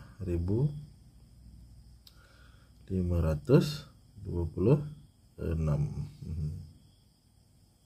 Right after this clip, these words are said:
Okey. Saya tambah dulu.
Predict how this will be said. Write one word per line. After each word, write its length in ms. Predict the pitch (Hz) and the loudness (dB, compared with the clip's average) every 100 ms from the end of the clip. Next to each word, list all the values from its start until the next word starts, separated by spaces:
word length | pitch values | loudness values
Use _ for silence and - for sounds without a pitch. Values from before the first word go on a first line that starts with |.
| _ _ _ _ - - - _ - _ - - _ | _ _ _ _ -20 -20 -20 _ -20 _ -20 -20 _
Okey. 200 | - 95 82 - - - - - _ - - - _ _ 95 85 | -2 -2 -2 -10 -20 -20 -20 -20 _ -20 -20 -20 _ _ -10 -6
Saya 160 | 90 | -4
tambah 320 | 85 87 82 | 0 0 2
dulu. 200 | 87 82 | 2 0